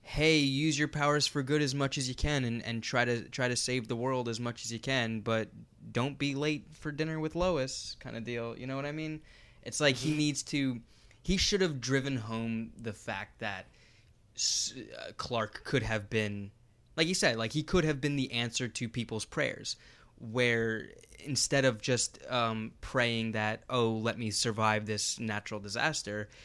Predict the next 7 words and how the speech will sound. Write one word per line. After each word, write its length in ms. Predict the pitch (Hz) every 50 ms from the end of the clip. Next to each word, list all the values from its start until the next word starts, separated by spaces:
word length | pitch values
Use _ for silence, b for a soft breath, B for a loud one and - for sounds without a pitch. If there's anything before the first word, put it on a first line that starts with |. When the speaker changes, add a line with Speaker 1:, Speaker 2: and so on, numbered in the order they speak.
| B B B B B - - - 90 90 95 92 104
Speaker 1:
let 260 | 131 123 123 120 123
me 240 | 123 113 110 107 104
try 320 | - - - 127 113 110
to 180 | - - 120 107
be 580 | 107 101 - - - 127 123 117 113 110 107 107
like 260 | 104 107 107 104 101 -
this 480 | 110 110 107 107 - - - - -